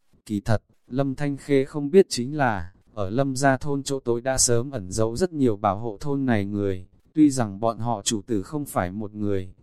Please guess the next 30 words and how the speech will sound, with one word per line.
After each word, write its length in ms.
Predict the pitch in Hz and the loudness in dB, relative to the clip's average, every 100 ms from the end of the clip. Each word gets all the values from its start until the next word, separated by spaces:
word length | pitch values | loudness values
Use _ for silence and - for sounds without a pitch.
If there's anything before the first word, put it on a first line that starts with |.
| _ | _
nhưng 300 | - 139 143 | -2 0 0
bọn 180 | 135 120 | 0 -2
hắn 240 | 107 117 143 | 0 -2 -2
mục 180 | 151 107 | -8 -2
đích 200 | 175 170 | 0 2
đều 200 | 127 104 | 2 2
là 200 | 104 98 | 2 2
giống 240 | 107 120 | 0 -2
nhau, 340 | 143 139 135 131 _ _ | 0 0 -2 -8 _ _
đó 220 | 113 110 | -2 0
chính 240 | - 123 147 | -2 -4 -2
là 160 | 127 | -2
không 220 | 98 147 135 | -2 -6 -4
cho 160 | 143 | -2
bất 220 | 139 170 | -2 -2
luận 200 | 165 147 113 | -2 -6 -4
kẻ 200 | 120 90 | -2 -2
nào 240 | 104 104 | 0 -2
thương 280 | 98 151 143 | -2 -2 -2
tổn 300 | 135 120 92 | -2 -2 -2
nơi 160 | 135 139 | -2 -2
này. 400 | 131 113 95 90 _ _ _ _ _ _ | 0 0 -2 -10 _ _ _ _ _ _
Khê 260 | - 147 | -2 0
nha 240 | 143 143 135 | 2 0 2
đầu, 300 | 113 98 101 _ _ | 0 0 -8 _ _
ngươi 260 | 127 143 139 | 0 2 2
nói 220 | 123 127 | -2 0
như 180 | 156 151 | 4 6
vậy 240 | 143 120 | 6 4
nói, 400 | 104 101 107 147 | 2 -2 -2 -4